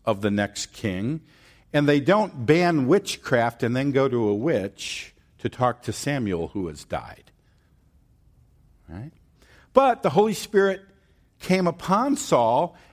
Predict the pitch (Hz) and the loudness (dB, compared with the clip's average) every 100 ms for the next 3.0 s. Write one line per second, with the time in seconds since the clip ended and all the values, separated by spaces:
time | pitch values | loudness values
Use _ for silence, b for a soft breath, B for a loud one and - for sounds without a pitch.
0 | - 175 170 - - 202 208 196 151 - | -2 0 -2 -6 -4 -2 0 -2 -6 0
1 | 185 180 - - - 254 185 180 - B | 2 2 -4 -10 -2 0 0 -2 -10 B
2 | B - 185 165 185 196 202 170 180 | B 0 2 4 4 2 2 2 0